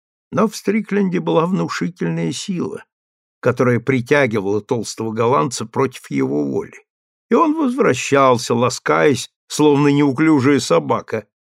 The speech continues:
хотя заранее знал, что единственным приветствием будет новый удар, столь страшный для него.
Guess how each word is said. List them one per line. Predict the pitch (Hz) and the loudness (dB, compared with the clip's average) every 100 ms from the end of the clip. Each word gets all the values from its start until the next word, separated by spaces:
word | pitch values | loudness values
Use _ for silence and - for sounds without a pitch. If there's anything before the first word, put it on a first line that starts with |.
| _ - | _ -2
хотя | 147 127 131 | 0 2 2
заранее | 160 160 117 98 110 | 4 4 2 0 -4
знал, | 104 143 170 | -2 -2 -2
что | - - | -2 -2
единственным | 120 120 151 196 156 - 123 120 120 110 | 0 0 0 0 0 -2 -2 2 2 0
приветствием | 123 127 208 - - 302 262 - _ - | 0 0 0 -2 -4 0 0 -4 _ -4
будет | 277 320 220 | 0 2 4
новый | 226 196 208 208 170 143 | 4 6 4 2 2 0
удар, | 127 123 127 113 _ _ | 2 2 2 0 _ _
столь | - - 160 123 | -14 -2 0 0
страшный | - 135 143 160 - 147 | -2 0 2 0 -4 -4
для | 113 113 110 | -2 -4 -4
него. | 98 87 67 - | -8 -10 -14 -16